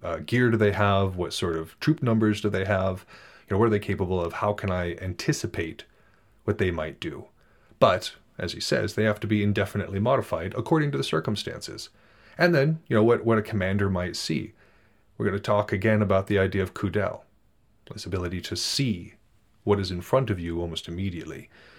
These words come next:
And that is a part of the genius of the commander. And then, you know, the quality of troops is, is huge for determining what capability our own army has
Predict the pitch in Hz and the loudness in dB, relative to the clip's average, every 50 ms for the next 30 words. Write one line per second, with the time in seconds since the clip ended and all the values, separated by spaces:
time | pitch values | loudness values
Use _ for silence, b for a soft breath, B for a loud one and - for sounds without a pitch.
0 | B B B B B B 107 101 95 92 85 85 95 107 104 98 92 - - - | B B B B B B 0 2 2 0 -2 -2 0 0 0 0 -2 -6 -6 -4
1 | 98 95 87 82 87 82 80 95 95 92 90 82 80 - - 82 80 - - 95 | -2 -2 -2 -2 -4 -6 -4 -2 -2 0 -2 -2 -4 -8 -10 -12 -12 -10 -6 -4
2 | 101 98 92 85 82 82 - 123 143 143 139 131 - B B B B B 117 117 | -2 -2 -2 -4 -4 -2 0 2 4 4 2 0 -2 B B B B B -2 -2
3 | 123 117 113 - - - 117 120 139 127 123 123 117 - 147 139 - - - - | 0 -2 -4 -2 0 2 2 2 2 2 0 0 0 0 -2 -2 -4 -6 -10 -16
4 | - _ _ _ _ _ _ _ _ _ _ - 117 110 101 98 - - 104 92 | -16 _ _ _ _ _ _ _ _ _ _ 0 0 0 0 0 -2 -4 -6 -6
5 | - - - 151 143 - - 113 110 104 101 - 113 104 104 98 95 92 85 87 | -4 -2 -2 -2 -2 -2 -4 -4 -4 -4 -2 0 2 2 2 2 2 0 0 2
6 | 107 117 113 - - - _ _ _ - - 123 113 - 98 92 113 107 98 87 | 2 2 2 0 -8 -18 _ _ _ -4 -2 0 0 0 0 0 2 2 2 2
7 | 87 87 - 95 110 110 98 92 90 98 101 95 - - 87 85 80 82 82 - | 0 -2 0 2 2 2 2 2 2 0 -2 -4 -4 -6 -6 -6 -6 -8 -8 -4
8 | - 131 151 - - - - | -4 -2 -2 -2 -4 -8 -14